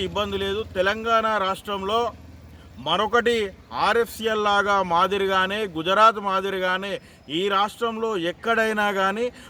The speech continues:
మరొక ప్లాంట్ ఏర్పాటు చేయవలసిన అవసరం ఎంతైనా ఉంది.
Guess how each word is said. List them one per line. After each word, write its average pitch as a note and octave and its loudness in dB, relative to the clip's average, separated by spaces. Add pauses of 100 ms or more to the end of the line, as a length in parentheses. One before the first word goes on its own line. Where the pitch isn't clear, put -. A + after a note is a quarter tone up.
(180)
మరొక A3 2
ప్లాంట్ G#3 4 (480)
ఏర్పాటు G3 0
చేయవలసిన F3 0 (180)
అవసరం G3+ -2 (140)
ఎంతైనా F#3 0 (120)
ఉంది. G3 -4